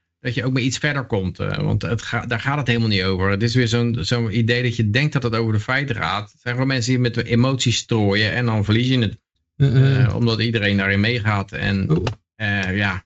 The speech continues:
Speaker 1: En zij gebruiken wetenschap alleen als het hun uitkomt. En, eh, als het er niet uitkomt, dan, eh, dan hoor je er niks meer van.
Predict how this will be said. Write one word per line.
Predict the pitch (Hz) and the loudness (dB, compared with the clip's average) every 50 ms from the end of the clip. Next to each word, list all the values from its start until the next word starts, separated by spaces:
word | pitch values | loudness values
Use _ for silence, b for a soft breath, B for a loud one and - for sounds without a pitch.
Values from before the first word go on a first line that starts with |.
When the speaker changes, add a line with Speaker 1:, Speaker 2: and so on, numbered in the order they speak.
| _ _ | _ _
Speaker 1:
En | - 123 123 | -4 -2 0
zij | 117 139 151 147 | 0 0 -2 -2
gebruiken | 123 123 120 131 135 135 131 123 | -2 -2 -2 -2 -2 -2 -2 -2
wetenschap | 131 135 131 117 - - 143 131 131 | -2 0 -2 -2 -2 -2 -2 -2 0
alleen | 131 131 131 131 | -2 -2 0 -2
als | 123 113 | -2 0
het | 107 | 2
hun | 120 127 139 | 2 2 2
uitkomt. | 143 139 143 - - - 104 113 127 131 123 | 0 -2 -4 -4 -6 -4 -4 -2 -2 -2 -2
En, | 123 123 127 127 | -2 -2 0 0
eh, | 123 120 117 113 113 110 | 0 -2 -2 -2 -2 -2
als | 101 117 117 113 | -2 -2 -2 -2
het | 117 113 | -2 -2
er | - 123 | 0 2
niet | 127 127 | 2 2
uitkomt, | 117 110 113 107 - - 104 104 101 101 | 2 0 -2 -4 -2 0 2 2 2 2
dan, | 104 101 98 98 | 0 0 2 2
eh, | 92 92 92 92 98 101 101 104 - - - - | 2 2 2 0 0 0 0 0 -2 -4 -4 -4
dan | 101 101 | -2 0
hoor | 107 113 123 | 2 2 2
je | 127 120 | 2 0
er | 117 | 0
niks | 113 113 104 101 | 0 0 -2 0
meer | 107 101 | -2 -2
van. | 95 98 95 92 90 | 0 0 -2 -2 -2